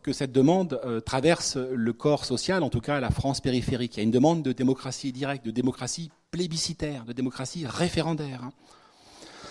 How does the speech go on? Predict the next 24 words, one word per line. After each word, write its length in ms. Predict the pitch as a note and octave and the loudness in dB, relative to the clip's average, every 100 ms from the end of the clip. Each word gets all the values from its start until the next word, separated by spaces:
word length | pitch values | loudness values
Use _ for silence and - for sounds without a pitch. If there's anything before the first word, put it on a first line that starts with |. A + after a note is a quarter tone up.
| - - | -16 0
Et 40 | C#3+ | 8
pour 160 | F#3 | 8
comprendre 340 | - G#3 A3+ A3 | 8 6 6 6
cette 160 | E3 | 2
crise 220 | - A3 F3 | 2 0 8
de 60 | |
la 100 | D3 | 10
démocratie, 540 | C#3+ D#3+ - D3+ - B3 | 10 6 6 2 8 8
il 60 | |
faut 120 | G3+ | 8
remonter 560 | D#3+ D#3+ - G#3+ G3+ E3+ | 6 4 4 2 2 0
très 200 | - F#3 | 2 8
haut 160 | G3+ G#3 | 10 10
dans 120 | D3 | 6
le 80 | C3+ | 4
temps, 180 | D3+ | 0
en 80 | C3 | 4
fait. 300 | - A2 - | 4 2 -2
Il 80 | D3+ | 0
faut 120 | - | 2
remonter 280 | C#3+ D#3+ D#3 | 6 4 10
aux 80 | G3 | 10
révolutions 500 | C#3+ C#3 D3 - D3+ | 10 6 2 2 4
américaines 680 | C#3+ C3 C3+ F3+ G#3 G3+ | 6 4 2 0 0 -2